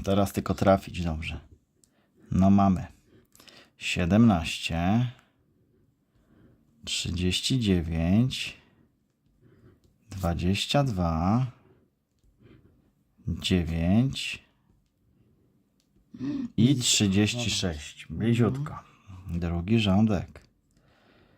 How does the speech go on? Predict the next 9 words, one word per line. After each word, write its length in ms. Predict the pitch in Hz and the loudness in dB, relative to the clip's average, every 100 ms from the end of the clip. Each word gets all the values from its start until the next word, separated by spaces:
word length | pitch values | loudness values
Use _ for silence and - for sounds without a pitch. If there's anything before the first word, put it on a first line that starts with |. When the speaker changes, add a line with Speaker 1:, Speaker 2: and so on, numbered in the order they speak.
| _ _ _ _ - | _ _ _ _ -8
Speaker 1:
Ojej, 640 | 87 87 95 95 104 101 95 | -2 2 4 6 6 6 4
a 100 | 92 | 2
patrz, 420 | - 92 87 - | 2 2 -2 -4
osiemnaście 840 | 104 98 - 110 107 107 104 - 107 | -4 -2 0 2 4 4 2 -2 -4
jak 140 | 98 | -2
blisko. 600 | 95 98 98 - - - _ _ _ _ _ _ _ - - _ _ - | -2 -2 -4 -10 -18 -20 _ _ _ _ _ _ _ -20 -20 _ _ -10
Dwadzieścia 760 | 92 85 87 78 87 - - 120 | -8 -2 -2 0 -2 -2 2 2
jeden. 720 | 104 82 82 85 98 123 135 - _ _ _ _ _ - _ _ _ - - _ _ _ | 2 0 -2 0 2 2 -2 -8 _ _ _ _ _ -20 _ _ _ -20 -20 _ _ _
Jedenaście. 1400 | 85 82 85 90 80 80 80 - - - 82 87 107 135 | -4 -2 0 0 0 -2 -4 -6 -8 -6 -4 0 2 2